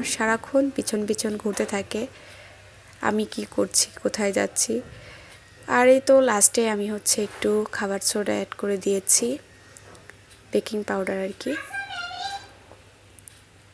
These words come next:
আর এটা মিক্সড করে then হচ্ছে আমি পিঠাগুলা তেলে ভেজে নিব। তো এই তো আমি হচ্ছে তেলে already ভেজে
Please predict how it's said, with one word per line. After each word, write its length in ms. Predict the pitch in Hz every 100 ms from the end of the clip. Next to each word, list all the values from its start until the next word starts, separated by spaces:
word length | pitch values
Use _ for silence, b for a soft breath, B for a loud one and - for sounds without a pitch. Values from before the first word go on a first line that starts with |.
| - - - - 254
আর 140 | 254 262 262 - -
এটা 180 | 262 269 254
মিক্সড 260 | 226 214 - -
করে 180 | 233 247 220
then 140 | 202 202
হচ্ছে 260 | 208 - 214 196
আমি 180 | 190 196 202 B B B B - -
পিঠাগুলা 520 | 214 208 220 214 214 208 -
তেলে 240 | 208 208 208
ভেজে 260 | 208 226 214
নিব। 140 | 208 214 277 - - - - - - - - - - - - - - -
তো 60 | 302
এই 40 | 302 -
তো 80 | 294 294 262
আমি 160 | 240 247
হচ্ছে 320 | 262 - - 254 254 254 B B B B B
তেলে 300 | 226 208 202 202 202
already 320 | 196 196 202 -
ভেজে 220 | 220